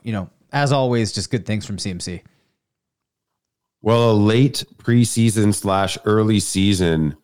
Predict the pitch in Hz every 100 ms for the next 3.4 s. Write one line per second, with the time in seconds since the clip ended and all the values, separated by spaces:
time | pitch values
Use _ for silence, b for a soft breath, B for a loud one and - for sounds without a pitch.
0 | _ _ _ 90 85 82 80 78 78 95
1 | 104 104 98 92 92 87 76 80 87 82
2 | 78 80 92 90 80 92 95 82 82 95
3 | 82 76 - -